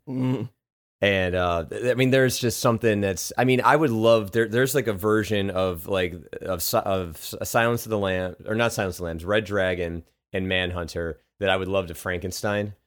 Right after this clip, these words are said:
Speaker 1: Maybe, I think Manhunter, or Red Dragon. Yeah, there are some good aspects of it. There
Speaker 2: There's
Speaker 1: are.
Speaker 2: some
Speaker 1: Just has
Speaker 2: really
Speaker 1: a
Speaker 2: cool
Speaker 1: terrible
Speaker 2: things.
Speaker 1: director, that's all.
Speaker 2: Oh, I mean,
Speaker 1: Yeah.
Speaker 2: I mean, uh, as if so facto. I mean,
Speaker 1: <laughs>
Speaker 2: uh.
Speaker 1: Manhunter is, I mean, you gotta re-, you know, you gotta remember, like, Brian Cox originated Hannibal
Speaker 2: Yeah.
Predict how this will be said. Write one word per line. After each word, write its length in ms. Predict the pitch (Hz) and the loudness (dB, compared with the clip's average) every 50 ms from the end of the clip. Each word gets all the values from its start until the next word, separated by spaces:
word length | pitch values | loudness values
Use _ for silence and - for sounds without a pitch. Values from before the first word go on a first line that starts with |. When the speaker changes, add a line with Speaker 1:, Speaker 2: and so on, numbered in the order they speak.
| _ _ _ - 120 110 92 | _ _ _ -14 -14 -14 -10
Speaker 1:
Maybe, 200 | 98 120 123 98 - | -8 -8 -8 -8 -8
I 120 | - 123 | -12 -10
think 200 | - - - 110 | -10 -10 -10 -10
Manhunter, 400 | 107 107 107 110 117 104 - _ _ | -12 -12 -10 -10 -10 -12 -12 _ _
or 340 | 135 135 131 131 120 - - _ _ _ _ _ _ | 4 6 6 6 4 0 -2 _ _ _ _ _ _
Red 180 | 127 147 151 127 | -2 0 0 2
Dragon. 440 | - 127 120 131 135 123 110 95 - | 2 4 4 4 2 2 -2 4 6
Yeah, 180 | 151 175 165 | 8 8 8
there 280 | 156 131 160 160 - - | 8 8 6 6 8 8
are 180 | 147 165 170 160 | 8 8 8 6
some 240 | - - 147 139 | 4 2 2 4
good 160 | 123 131 127 - | 4 4 2 2
aspects 460 | - 110 110 - - - 95 110 107 | 0 -2 -2 -4 -4 -6 -6 -4 -4
of 80 | 123 110 | -6 -4
it. 60 | 107 | 0
There 80 | 120 135 | 2 4
Speaker 2:
There's 140 | 143 143 | 4 4
Speaker 1:
are. 40 | - | 4
Speaker 2:
some 120 | - 190 190 | 4 4 4
Speaker 1:
Just 80 | 180 180 | 6 4
has 80 | 170 143 | 4 4
Speaker 2:
really 80 | 131 | 2
Speaker 1:
a 40 | 123 | 0
Speaker 2:
cool 240 | - - 120 110 104 | 2 2 2 2 4
Speaker 1:
terrible 280 | 110 123 135 107 113 104 | 4 2 0 0 -4 -6
Speaker 2:
things. 160 | - 95 92 | -6 -6 -6
Speaker 1:
director, 360 | - - - - - 73 92 | -6 -6 -8 -8 -8 -8 -6
that's 200 | - 113 - - - | -6 -6 -6 -2 4
all. 360 | - 139 123 107 98 92 104 - | 6 6 6 6 4 0 -4 -4
Speaker 2:
Oh, 20 | 101 | -2
I 120 | 95 92 | -2 -2
mean, 320 | 92 92 87 85 82 82 82 85 - | 0 0 -2 -2 -2 -4 -6 -6 -4
Speaker 1:
Yeah. 240 | - 82 - - 82 | -4 -4 -4 -6 -8
Speaker 2:
I 40 | 82 | -10
mean, 240 | 80 80 78 78 | -10 -10 -10 -10
uh, 340 | 82 85 85 82 82 82 80 80 | -12 -12 -12 -12 -12 -12 -12 -14
as 120 | 80 76 | -12 -12
if 100 | 92 85 - | -12 -10 -8
so 140 | - 90 82 | -8 -10 -8
facto. 440 | - 87 80 82 78 - 76 82 85 | -8 -8 -10 -8 -10 -10 -12 -10 -10
I 100 | 82 80 85 | -10 -12 -6
mean, 160 | 82 - 214 | -4 -4 -2
Speaker 1:
<laughs> 40 | - | -2
Speaker 2:
uh. 320 | 85 80 85 80 82 82 - - 82 - - _ _ | -4 -6 -6 -8 -10 -12 -14 -16 -16 -18 -20 _ _
Speaker 1:
Manhunter 580 | 110 123 156 175 160 110 - - - 107 107 107 | 4 8 8 8 8 6 2 0 0 -2 -2 -2
is, 220 | 107 101 - - - | -2 -2 -2 0 4
I 60 | - | 4
mean, 260 | 139 139 131 127 123 _ _ _ _ _ _ | 4 4 4 2 -2 _ _ _ _ _ _
you 100 | 143 135 | -4 4
gotta 260 | 131 165 170 180 160 135 | 6 6 8 8 6 6
re-, 200 | 127 135 123 - | 6 4 2 2
you 140 | - 135 139 139 | 2 4 4 4
know, 180 | 131 113 90 - | 4 2 0 2
you 80 | 107 | 4
gotta 160 | 156 156 151 | 6 6 6
remember, 340 | 139 131 131 160 160 131 120 | 6 6 6 4 4 4 2
like, 160 | 110 98 101 | 0 0 -4
Brian 340 | - 107 117 123 135 139 139 | 0 2 2 4 4 2 0
Cox 400 | 127 147 143 131 123 - - - | 0 2 2 2 2 0 -4 -12
originated 600 | - - 113 123 113 117 117 110 107 107 104 107 | -8 -4 -4 -4 -4 -4 -6 -6 -4 -4 -4 -2
Hannibal 360 | 117 113 110 113 104 101 113 | 2 4 4 4 6 4 4
Speaker 2:
Yeah. 40 | 113 | 4